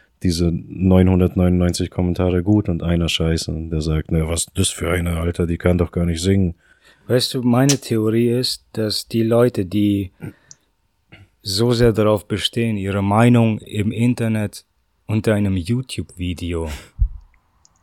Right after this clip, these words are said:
Speaker 2: so, so breit kundzutun und dann einen Streit anzufangen und ihn auch fortzuführen, weißt du, sobald, sobald sie se-, sobald sie merken, dass irgendwas ist. Weil ich kenn das von mir, ich kann sagen, ich fühle mich oft nicht gehört.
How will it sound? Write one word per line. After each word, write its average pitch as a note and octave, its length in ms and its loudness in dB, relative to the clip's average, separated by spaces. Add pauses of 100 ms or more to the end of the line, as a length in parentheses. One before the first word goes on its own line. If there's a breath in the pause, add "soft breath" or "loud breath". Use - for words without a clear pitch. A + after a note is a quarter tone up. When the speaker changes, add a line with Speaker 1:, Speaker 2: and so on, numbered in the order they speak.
(100)
Speaker 2:
so, A2+ 420 0
so A2 300 -2
breit G#2+ 400 -2
kundzutun F#2+ 640 -6
und F2+ 120 -6
dann G2+ 260 -4 (680 loud breath)
einen G2+ 240 -2
Streit A#2+ 500 -2
anzufangen F2+ 720 -8
und F2+ 400 -10 (120)
ihn G2 180 -6
auch F#2+ 160 -8
fortzuführen, F#2+ 880 -4
weißt G2+ 260 -4
du, G2 60 -8
sobald, F#2 480 -4
sobald F#2+ 400 -4
sie F#2+ 160 -4
se-, F#2+ 260 -6
sobald G2 420 -8
sie - 140 -10
merken, F#2+ 460 -6
dass F2 220 -10
irgendwas F#2 400 -8
ist. F2+ 260 -10 (340 loud breath)
Weil G2+ 140 -4
ich G2+ 140 -8
kenn B2 200 0
das A2+ 160 -4
von G#2+ 320 -4
mir, B2+ 360 0 (380)
ich - 200 -8
kann A2 180 -4
sagen, A2+ 480 -2
ich A2 260 -8
fühle A#2 220 -2
mich G#2+ 240 -2
oft - 320 -8
nicht A#2 280 -4
gehört. G#2 600 -2